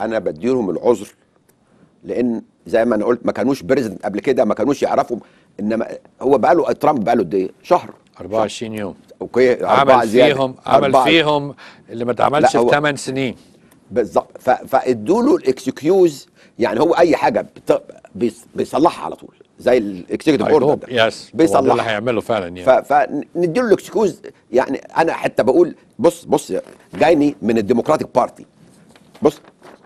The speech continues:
Speaker 1: ريزيست ترامب. ستيكر وبيقول كل واحد لازم ياخده ويعلقه، بيدفع تلاتة دولار ويشتريه. ريزيست طب ريزيست، يعني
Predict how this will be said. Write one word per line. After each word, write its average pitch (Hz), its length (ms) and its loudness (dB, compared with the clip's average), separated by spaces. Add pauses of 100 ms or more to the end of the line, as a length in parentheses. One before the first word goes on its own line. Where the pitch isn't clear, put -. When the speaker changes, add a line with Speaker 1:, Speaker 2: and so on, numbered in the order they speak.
(1040)
Speaker 1:
ريزيست 139 520 2 (440)
ترامب. 143 320 2 (1300)
ستيكر 196 540 4
وبيقول 143 320 4
كل 165 180 2
واحد 147 340 2
لازم 151 280 4
ياخده 180 280 2
ويعلقه، 160 720 4 (360)
بيدفع 127 280 0
تلاتة 156 280 2
دولار 160 220 6
ويشتريه. 143 520 2 (380)
ريزيست 139 380 4 (280)
طب - 100 0 (100)
ريزيست، 151 420 4 (220)
يعني - 200 -8